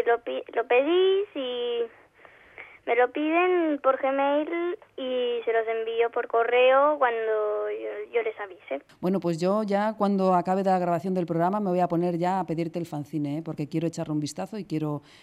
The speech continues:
Speaker 2: quiero saber, eh, qué, qué, qué, qué trabajo has hecho por ahí. Bueno, mm, tu padre supongo que te, que tendrá también algo que ver en esto, ¿no?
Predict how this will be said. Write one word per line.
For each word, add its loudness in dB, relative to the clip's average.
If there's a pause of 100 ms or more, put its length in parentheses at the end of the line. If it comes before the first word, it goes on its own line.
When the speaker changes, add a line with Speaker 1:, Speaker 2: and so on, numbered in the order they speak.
Speaker 2:
quiero -2
saber, 0 (600)
eh, 0
qué, -8
qué, -4
qué, -4
qué -2
trabajo 0
has -6
hecho -6
por -8
ahí. -8 (260)
Bueno, 0
mm, 2 (260)
tu -2
padre 6
supongo 2
que -2
te, 2
que -4
tendrá 2
también 2
algo 4
que -2
ver -2
en -2
esto, -4
¿no? -4